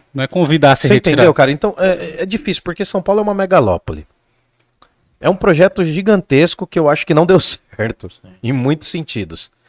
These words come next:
Speaker 2: Cara, é, eu não posso falar outra coisa que não seja admirar vocês, mano, porque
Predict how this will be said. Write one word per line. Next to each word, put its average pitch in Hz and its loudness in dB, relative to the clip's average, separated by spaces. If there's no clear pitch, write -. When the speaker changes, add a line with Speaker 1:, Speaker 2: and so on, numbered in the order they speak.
Speaker 2:
Cara, 151 0
é, 131 -8
eu 196 -6
não 269 -4
posso 208 0
falar 156 2
outra 143 0
coisa 139 -2
que 202 -8
não 202 -4
seja 160 -4
admirar 220 -2
vocês, 190 -4
mano, 143 0
porque 175 -4